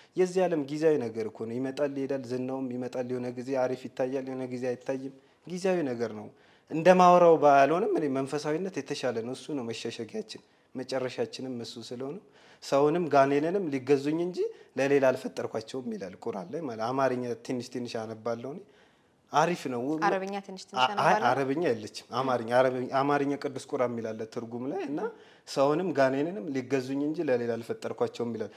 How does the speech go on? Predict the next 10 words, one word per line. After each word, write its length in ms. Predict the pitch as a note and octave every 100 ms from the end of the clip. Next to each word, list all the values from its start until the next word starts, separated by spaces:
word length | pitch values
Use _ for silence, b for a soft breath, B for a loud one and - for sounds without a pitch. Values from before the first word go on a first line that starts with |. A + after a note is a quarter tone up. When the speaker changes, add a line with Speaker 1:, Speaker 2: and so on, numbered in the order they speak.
| B C3
Speaker 1:
የሰው 260 | C3+ D#3
ልጅ 160 | D#3 D3
ዓላማው 380 | C#3 D#3 G3+ F#3
ሁለት 300 | D3 C#3+ -
ነው፣ 120 | A2+
መንፈሳዊና 680 | A2 A#2+ A#2+ B2+ C#3 C#3 F#3
ዓለማዊ፣ 340 | F#3+ B2 A2+ G#2+
ውስጣዊና 440 | A#2+ - A#2+ C#3 E3+
ውጫዊ 280 | A#2+ A#2+
እንደሚባለው። 500 | A2 G#2+ G#2+ G#2 G#2